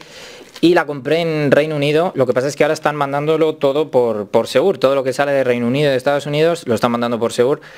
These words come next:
para evitar problemas con el tema de los costes de aduanas. Y vamos a por ello. ¡Boom! Aquí la tenéis. Tarjeta de sesenta y cuatro gigas,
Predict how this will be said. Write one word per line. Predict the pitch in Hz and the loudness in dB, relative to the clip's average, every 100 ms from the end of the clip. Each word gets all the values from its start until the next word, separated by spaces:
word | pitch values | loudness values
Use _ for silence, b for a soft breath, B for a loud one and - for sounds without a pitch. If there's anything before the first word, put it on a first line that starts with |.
| B B | B B
para | 127 139 | -2 0
evitar | 143 127 131 | -4 -2 -2
problemas | 131 120 120 135 131 | 0 0 0 -2 0
con | 120 | 0
el | 101 | 0
tema | - 123 135 | -2 0 0
de | 123 131 | 0 0
los | 117 107 | -2 -4
costes | - 131 123 160 135 | 2 2 4 -2 0
de | 135 | -2
aduanas. | 131 104 101 92 - B B B B | -2 -6 -8 -8 -12 B B B B
Y | 170 180 208 - | 0 2 0 0
vamos | 131 117 | 0 0
a | 104 | -4
por | 101 | -2
ello. | 117 180 - - _ - | 0 0 -4 -14 _ -6
¡Boom! | 117 143 123 107 98 95 B B B B B - - | 2 4 4 -2 -4 -8 B B B B B -16 -2
Aquí | 123 160 | -2 0
la | 180 127 | -2 -2
tenéis. | 107 98 101 - B B B B B B | -6 -8 -10 -14 B B B B B B
Tarjeta | 156 147 185 196 190 | 0 0 -2 0 0
de | 170 | 0
sesenta | 170 156 | -2 0
y | 156 | 2
cuatro | 165 165 147 | 0 0 -4
gigas, | - 165 170 175 - | 0 0 2 0 -6